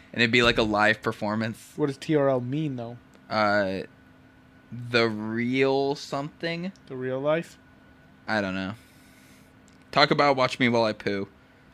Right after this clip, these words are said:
Speaker 2: Um, so, uh, when I poo, I use
Speaker 1: No,
Speaker 2: the squatty
Speaker 1: I mean the
Speaker 2: potty.
Speaker 1: song. Uh,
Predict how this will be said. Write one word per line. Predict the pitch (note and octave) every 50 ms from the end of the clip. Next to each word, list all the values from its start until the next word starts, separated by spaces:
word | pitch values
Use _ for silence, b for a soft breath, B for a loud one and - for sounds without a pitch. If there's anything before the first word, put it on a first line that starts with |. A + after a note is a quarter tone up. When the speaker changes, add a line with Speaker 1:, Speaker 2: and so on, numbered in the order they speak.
| - - - - -
Speaker 2:
Um, | F#3+ F3 E3+ D#3+ D3+ D3 C#3+
so, | - - D#3+ D#3+ D3+ D3 C#3+ C#3 C#3 C#3+ D3 - - _ _ - -
uh, | D3+ D3 C#3+ C#3 C3+
when | C3 B2 C3 C3+ C#3
I | D3+ F3 G3
poo, | F#3 - - C3+ C3 B2 B2 B2 B2+ C3 C3+ -
I | - C3 C3 C3 C3 C3
use | C3 C3 C3 B2+ B2+ B2+ C3+ C#3 C#3+ D3 D3+ D3+
Speaker 1:
No, | D#3 D#3
Speaker 2:
the | C#3+ A#2+
squatty | - - D#3+
Speaker 1:
I | D#3+ D#3
mean | D#3 D3
the | B2
Speaker 2:
potty. | C3+ C3 C3 - C#3+ D3
Speaker 1:
song. | - - - b b b b b b b b b b b b - - - -
Uh, | A2 A#2 A#2 A2+ A2+ A2